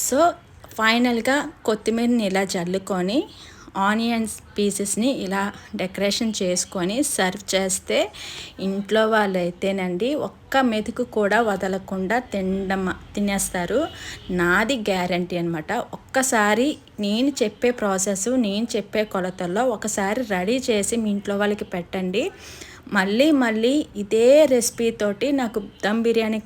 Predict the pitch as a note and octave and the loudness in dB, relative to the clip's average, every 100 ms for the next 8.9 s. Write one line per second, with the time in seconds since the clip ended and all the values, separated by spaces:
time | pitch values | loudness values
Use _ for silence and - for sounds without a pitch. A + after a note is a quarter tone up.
0 | G3+ F#3+ G3 G3 F#3+ F#3 F3+ F#3 F3 E3 | 0 0 0 -2 -2 -2 -4 -2 -2 -2
1 | E3 A#3+ G#4+ - - - - - - F#3+ | -4 -4 -6 -12 -20 -20 -20 -20 -14 -6
2 | G3+ A3+ C4+ C4 A3 G3+ G3+ G#3 G3+ A#3 | -2 0 0 0 0 0 2 0 2 0
3 | C#4 G#3 G3+ - - G#3+ G#3 G#3 G3+ G#3 | 0 -2 -2 -2 0 -2 -2 -4 -4 -2
4 | G#3 F#3 F3 - F3 E3+ A3+ E4 - - | 0 0 -4 -6 -4 -2 -4 -4 -12 -18
5 | - - - A#3+ C4 C4 B3+ A#3 A#3+ A#3 | -18 -16 -4 4 6 6 4 2 2 2
6 | C#4 F4+ - - - G3+ G3 G3 G3+ A#3+ | 0 0 -2 -14 -6 -4 -2 -2 0 0
7 | A#3 A3 A3 G#3+ A3+ G#3+ C#4 A#3+ G#3 G3+ | -2 -2 -2 0 0 0 0 2 0 2
8 | F#3+ F#3+ G3+ D#4 - - - - A3 | 2 0 -2 -6 -8 -20 -10 0 2